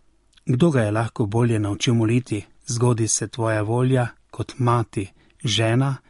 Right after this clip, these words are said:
ki je rekla: "Zgodi se mi po tvoji besedi." In kdo ga je lahko bolje naučil moliti: "Daj nam danes naš vsakdanji kruh,"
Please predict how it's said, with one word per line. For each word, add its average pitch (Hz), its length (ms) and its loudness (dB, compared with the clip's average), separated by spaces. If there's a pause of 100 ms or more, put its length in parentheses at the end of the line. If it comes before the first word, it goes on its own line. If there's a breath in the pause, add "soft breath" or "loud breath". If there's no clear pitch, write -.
(280 soft breath)
ki 139 100 0
je 113 80 4
rekla: 104 380 -2 (540 soft breath)
"Zgodi 139 400 4
se - 180 -2
mi 117 120 2
po 120 120 -4
tvoji 131 280 0
besedi." 117 560 -2 (1000 soft breath)
In 113 200 2
kdo 135 160 4
ga 170 100 2
je 135 100 2
lahko 127 400 0
bolje 123 360 2
naučil 104 420 -2
moliti: 120 520 0 (680 soft breath)
"Daj 127 260 4
nam 113 320 2
danes 123 520 0
naš 127 280 0
vsakdanji 127 560 0
kruh," 135 460 -2